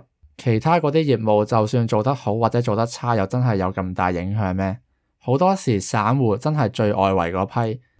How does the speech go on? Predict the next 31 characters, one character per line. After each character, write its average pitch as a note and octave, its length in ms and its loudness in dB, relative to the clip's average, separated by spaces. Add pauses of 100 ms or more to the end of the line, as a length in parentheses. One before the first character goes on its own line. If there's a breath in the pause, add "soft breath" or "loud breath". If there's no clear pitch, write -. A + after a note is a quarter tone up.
就 C3+ 220 2
會 C#3 140 4
有 C3 120 4
個 C3 140 0
弊 A2 300 0
病， A2 240 -2
過 A#2+ 260 2
分 A2 240 -2
放 A2+ 260 0
大 G#2 200 2
咗 G#2 120 0
啲 B2+ 160 0
枝 B2+ 280 -2
節 A2+ 240 -2
位， F2+ 280 0
例 G#2+ 260 0
如 F#2+ 120 0
話 G2+ 200 0
邊 C3+ 220 -2
間 C3+ 220 0
邊 C#3 80 -2
間 C3 180 0
公 C3 220 0
司 B2+ 180 0
發 A#2 220 0
明 F#2 280 -4
咗 A2 200 0
架 A#2+ 140 0
機 B2+ 200 -2
械 G#2 220 2
人， F2 280 -2